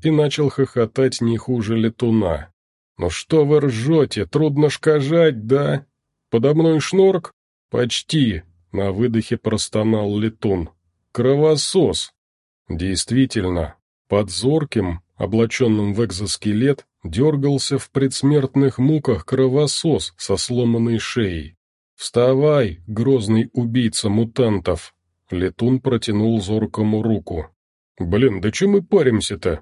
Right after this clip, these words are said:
Летун? Давай выпустим этого кровожадного маньяка на улицу,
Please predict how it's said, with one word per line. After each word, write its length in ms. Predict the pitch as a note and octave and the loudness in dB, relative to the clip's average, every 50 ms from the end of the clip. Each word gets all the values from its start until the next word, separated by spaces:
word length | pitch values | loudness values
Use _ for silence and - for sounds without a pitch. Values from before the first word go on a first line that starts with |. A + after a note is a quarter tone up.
| _ _ | _ _
Летун? 540 | - G#2 A2+ D3+ E3 - F#3 C#3+ A2+ F#2 E2 - _ _ - | -4 0 0 0 0 2 2 2 2 0 -2 -12 _ _ -10
Давай 440 | F#2 G#2 A#2 C#3 D#3+ F#3 G3+ F#3 C#3 | -4 -2 0 0 2 2 2 2 2
выпустим 640 | A#2+ E3+ G3 - - C#3+ B2+ - - C#3 C3 C3+ | 2 0 -2 0 0 -2 -2 0 0 0 2 2
этого 260 | C#3+ C3 - B2+ B2+ B2 | 2 2 2 0 0 0
кровожадного 840 | - - C3 C#3+ C#3+ D#3+ D#3 C#3+ D#3 D3+ C3 B2+ B2+ C3 C3 C3 | 0 0 0 2 4 4 2 4 2 2 2 2 2 4 2 2
маньяка 520 | B2+ C3 C#3+ D3 D#3 E3+ F3 E3 D#3 - A2 | 4 4 2 4 4 4 2 2 2 2 2
на 180 | A2+ B2+ C#3+ | 2 4 4
улицу, 640 | D#3 D#3 C#3+ B2 G#2 G#2 F#2+ - - - F#2+ E2+ E2+ | 4 2 2 0 -2 -2 -4 -6 -6 -6 -6 -6 -8